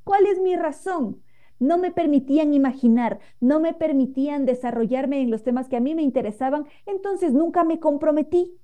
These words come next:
no me interesaba, punto. Por eso era mal estudiante.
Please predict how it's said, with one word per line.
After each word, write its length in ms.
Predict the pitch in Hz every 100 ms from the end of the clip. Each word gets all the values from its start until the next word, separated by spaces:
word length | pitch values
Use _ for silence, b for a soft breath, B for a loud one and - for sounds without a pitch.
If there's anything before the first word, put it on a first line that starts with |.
| -
no 200 | 262 330
me 100 | 330
interesaba, 720 | 311 311 294 294 349 339 254 - - -
punto. 460 | 427 440 311 185
Por 160 | 262 311
eso 200 | 359 381
era 120 | 359
mal 180 | 330 339
estudiante. 800 | 339 - 269 381 370 233 165